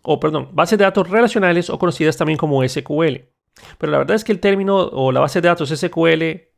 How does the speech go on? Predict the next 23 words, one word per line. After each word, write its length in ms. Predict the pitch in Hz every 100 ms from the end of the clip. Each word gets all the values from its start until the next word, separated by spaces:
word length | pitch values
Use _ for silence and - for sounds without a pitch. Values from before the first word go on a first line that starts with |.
| _
se 840 | - - 147 139 135 135 139 131 -
empezó 640 | 147 135 135 131 175 190
a 400 | 202 175 143 135
popularizar 580 | - 135 156 147 180 180
desde 220 | 170 147
el 60 | 151
momento 300 | 139 151 175
en 40 |
que 60 | 160
empezaron 400 | 147 135 147 160
a 80 | 170
surgir 340 | 175 156 160
bases 220 | 143 135
de 80 | 143
datos 220 | 139 143
no 100 | 135
relacionales 560 | 139 143 139 156 131 131
como 180 | 139 127
MongoDB, 600 | 120 120 - 135 180 190 _ _ _ _ _ _ _ _ _ _ - -
en 100 | 165
las 160 | 151
cuales, 560 | - 196 196 202 190 -
eh, 760 | 156 143 139 131 127 127 -